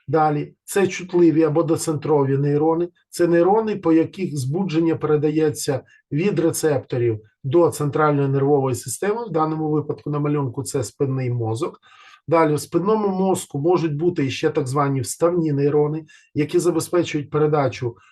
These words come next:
збудження від, ем, е, доцентрових, від чутливих нейронів, до яких? До рухових нейронів.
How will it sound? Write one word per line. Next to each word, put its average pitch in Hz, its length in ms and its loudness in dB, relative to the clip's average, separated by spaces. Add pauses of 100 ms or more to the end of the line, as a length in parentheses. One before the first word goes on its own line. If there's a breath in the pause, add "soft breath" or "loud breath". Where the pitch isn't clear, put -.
(180 soft breath)
збудження 143 880 -2
від, 170 440 -2
ем, 139 640 0
е, 135 440 -4
доцентрових, 147 800 0
від 151 240 -6
чутливих 156 520 -2
нейронів, 196 520 2 (440)
до 139 140 2
яких? 151 500 -2
До 147 200 0
рухових 180 560 0
нейронів. 104 540 -4